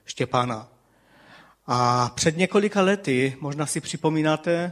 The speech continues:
o Vánocích jsme měli tady, eh, kříž vepředu a náš pastor mluvil o tom, že vlastně Vánoce, k Vánocům patří kříž. Protože Ježíš Kristus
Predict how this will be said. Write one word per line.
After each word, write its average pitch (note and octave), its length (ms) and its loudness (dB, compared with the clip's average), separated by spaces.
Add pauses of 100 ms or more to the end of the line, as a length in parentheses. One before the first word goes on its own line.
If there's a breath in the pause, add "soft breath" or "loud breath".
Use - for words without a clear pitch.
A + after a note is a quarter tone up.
(140)
o C#3 160 -8
Vánocích E3 560 0
jsme - 180 -6
měli D3+ 460 0 (920 soft breath)
tady, D3 520 2 (160)
eh, A#2+ 340 -6
kříž E3 400 -6
vepředu E3 720 -6 (600 soft breath)
a B2 440 -2 (720 loud breath)
náš C3 160 -4
pastor D3+ 500 0
mluvil D#3+ 340 -2
o E3 120 -6
tom, D#3 260 -8
že C#3+ 140 -6
vlastně D3 640 -2 (840 soft breath)
Vánoce, C#3+ 840 0 (160)
k - 60 -20
Vánocům E3 480 -2
patří D3 400 -6
kříž. - 520 -16 (600)
Protože C#3+ 400 0
Ježíš E3 380 4
Kristus C#3+ 760 -4